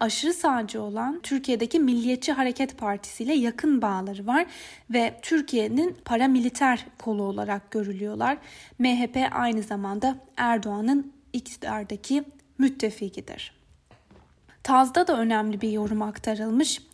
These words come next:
"Dernekler yasaklanabilir. Bu kolay ancak ideolojilere toplu halde karşı çıkmak ve onları bastırmak için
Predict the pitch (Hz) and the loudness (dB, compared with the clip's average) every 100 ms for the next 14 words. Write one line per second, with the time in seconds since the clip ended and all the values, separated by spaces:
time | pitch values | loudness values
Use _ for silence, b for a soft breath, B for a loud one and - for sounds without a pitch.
0 | - 233 240 254 269 285 277 254 240 247 | -2 2 4 4 2 2 2 2 0 0
1 | 247 220 220 214 247 330 - _ - 233 | 0 -4 -4 -2 -2 -2 -6 _ -6 -6
2 | - 247 240 254 349 - 220 220 233 226 | -2 0 2 2 0 -2 -2 -2 -2 -4
3 | - 202 226 226 233 240 254 349 359 240 | -8 -2 0 0 -2 -2 -2 -2 -2 -2
4 | 233 349 359 294 214 214 214 208 - - | 0 0 2 2 0 -4 -6 -6 -8 -12
5 | - 247 339 B B B - 214 247 240 | -2 -2 -2 B B B -10 -4 0 2
6 | 240 220 220 220 - 220 208 - - 302 | 2 2 2 2 -4 -4 -4 -6 -2 -2